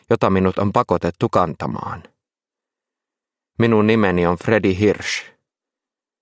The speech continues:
Olen kamppailut säilyttääkseni normaaliuden ja kunnollisuuden rippeet tässä helvetillisessä maailmassa. Olen rakastanut ja nauranut ja itkenyt ja miltei kuollut tuhat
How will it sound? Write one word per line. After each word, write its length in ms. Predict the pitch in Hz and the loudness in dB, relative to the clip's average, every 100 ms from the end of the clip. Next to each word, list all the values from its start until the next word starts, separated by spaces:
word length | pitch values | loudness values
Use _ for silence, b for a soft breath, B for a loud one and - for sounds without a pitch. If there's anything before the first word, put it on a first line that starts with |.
| _ - | _ -2
Olen 240 | 110 107 | 0 2
kamppailut 640 | 95 113 117 - 98 90 87 | 2 2 0 -2 0 0 -2
säilyttääkseni 1000 | - 110 92 80 - 82 - 92 90 95 | -2 0 0 -4 -4 -6 -4 -2 0 2
normaaliuden 920 | 107 120 98 87 87 82 85 85 87 b b | 2 2 0 0 0 0 0 -2 -4 b b
ja 60 | 113 | -2
kunnollisuuden 840 | - 127 82 78 85 95 92 92 | 0 2 2 0 -2 -2 0 0
rippeet 580 | 104 107 - _ 82 80 | 0 -2 -4 _ -4 -2
tässä 260 | - 90 101 | -4 -2 -2
helvetillisessä 920 | 95 120 113 82 82 80 82 85 - | 0 0 0 -4 -4 -4 -4 -4 -2
maailmassa. 840 | 101 95 78 78 73 - - - - _ _ _ _ _ _ _ _ | 0 0 0 -4 -12 -12 -14 -16 -18 _ _ _ _ _ _ _ _
Olen 280 | - 113 95 | 0 0 2
rakastanut 720 | 95 104 107 95 - 95 90 - | 0 0 -2 -4 -2 -2 -2 -2
ja 140 | - 117 | -2 2
nauranut 720 | 113 85 78 78 78 - - - | 2 0 0 0 -2 -6 -18 -2
ja 80 | 127 | 0
itkenyt 520 | 127 - - 92 85 - b b b | 0 -4 -4 -2 -2 -6 b b b
ja 80 | 117 | 0
miltei 380 | 123 117 - 113 | 2 2 2 0
kuollut 460 | - 143 90 82 - | 2 2 2 0 -4
tuhat 320 | - 131 98 | -2 -2 -2